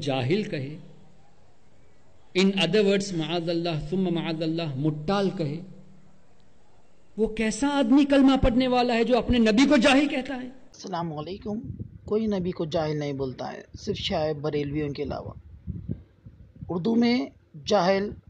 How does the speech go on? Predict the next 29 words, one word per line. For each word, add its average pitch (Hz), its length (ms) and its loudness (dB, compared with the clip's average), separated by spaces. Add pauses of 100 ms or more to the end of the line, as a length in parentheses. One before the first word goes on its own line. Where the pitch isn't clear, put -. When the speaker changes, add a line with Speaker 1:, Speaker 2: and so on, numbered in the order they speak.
(120)
Speaker 2:
बोलते 165 340 -2
हैं 185 580 -6 (100)
और 156 100 -8
इंग्लिश 165 420 -4
में 185 340 -4 (220)
जाहिल 165 380 0
का 165 140 -4
मतलब 151 340 -4
होता 151 200 -2
है - 120 -4
ignorant, 156 460 0 (920)
illiterate 220 480 6
नहीं 165 220 2
होता 139 260 -4
है। - 200 -8 (720)
इस 175 160 -4
एहसान 185 340 0
खादरी 180 340 0
को 190 160 2
ये 180 200 4
भी 185 120 2
नहीं 185 220 2
मालूम 175 320 0
कि 180 160 -4
इंग्लिश 170 420 -4
में 170 260 -4 (420)
क्या 185 180 4
बोलते 147 320 0
हैं। 123 160 -16